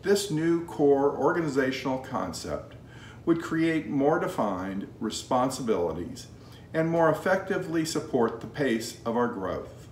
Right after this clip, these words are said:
Additionally, the proposed bylaws changes reflect your request to us to fashion a more inclusive organization, allowing Christmas performers of all kinds to be included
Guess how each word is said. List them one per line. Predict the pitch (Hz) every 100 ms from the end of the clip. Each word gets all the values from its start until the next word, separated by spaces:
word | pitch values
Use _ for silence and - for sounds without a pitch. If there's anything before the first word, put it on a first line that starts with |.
| - - - - - - - - - - - - - - - - - - - - - - -
Additionally, | 123 196 233 - 120 76 - 139 - - - - - -
the | 165
proposed | 175 170 180 185 165
bylaws | 139 127 120 117 113 113 113 - - -
changes | 175 160 135 98 95 107 - - - - - - -
reflect | 147 - 160 160 147
your | 160 196
request | 185 - 160 -
to | -
us | - 104 92 - -
to | 139
fashion | 131 127 127 135
a | 107
more | 110 110 107
inclusive | 101 - 170 - 160
organization, | 110 101 95 90 92 87 82 - - -
allowing | 110 131 143 139
Christmas | - 165 160 160
performers | - 139 147 139 131 123
of | 120 -
all | 139 156 156
kinds | 113 98 95 98 95 - - -
to | -
be | 147
included | 135 139 156 143 107 95 -